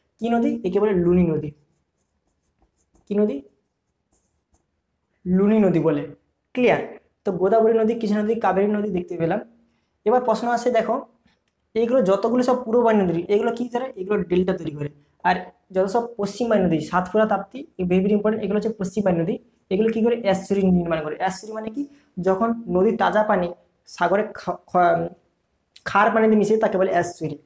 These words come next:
ঠিক আছে? এখানে আরেকটা পশ্চিম বাহিনী নদী ছিল মাহি নদী। question আসে কোন নদী কর্কট ক্রান্তি রেখাকে দুবার কেটেছে, সেটা হচ্ছে মাহি নদী, very, very important question, ঠিক আছে?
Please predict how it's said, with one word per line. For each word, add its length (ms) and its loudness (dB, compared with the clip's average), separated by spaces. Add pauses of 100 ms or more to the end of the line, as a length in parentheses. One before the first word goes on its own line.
(280)
ঠিক 120 2
আছে? 300 0 (840)
এখানে 220 0
আরেকটা 340 2
পশ্চিম 260 2
বাহিনী 260 4
নদী 120 2
ছিল 160 2
মাহি 420 4
নদী। 260 2 (680)
question 340 0
আসে 320 -2 (260)
কোন 180 0 (120)
নদী 360 2 (200)
কর্কট 260 0
ক্রান্তি 280 0
রেখাকে 280 0
দুবার 420 2
কেটেছে, 400 -4 (180)
সেটা 200 -6
হচ্ছে 180 -6
মাহি 340 -2
নদী, 280 -2 (340)
very, 140 2
very 160 2
important 380 -2
question, 360 -4 (480)
ঠিক 100 -2
আছে? 380 -4